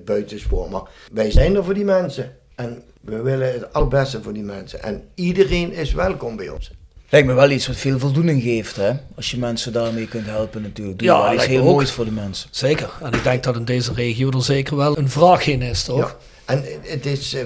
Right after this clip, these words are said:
Speaker 1: bewezen, tachtig procent van de mensen gaat weer terug aan het werk.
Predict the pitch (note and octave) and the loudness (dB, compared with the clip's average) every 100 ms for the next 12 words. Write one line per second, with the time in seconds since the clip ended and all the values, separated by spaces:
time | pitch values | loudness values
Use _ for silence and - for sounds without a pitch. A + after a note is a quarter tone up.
0 | G#2 A2 D#3 D3 A#2 - C3+ - C3 C3 | -8 -8 -6 -6 -10 -4 -4 -4 -10 -8
1 | A#2 A#2 A2 A#2 A2+ A2 G#2 G#2 A2+ A2+ | -6 -6 -6 -10 -8 -10 -10 -10 -10 -8
2 | A2 G#2 B2 A#2+ G#2+ C3 - | -10 -10 -8 -8 -8 -8 -8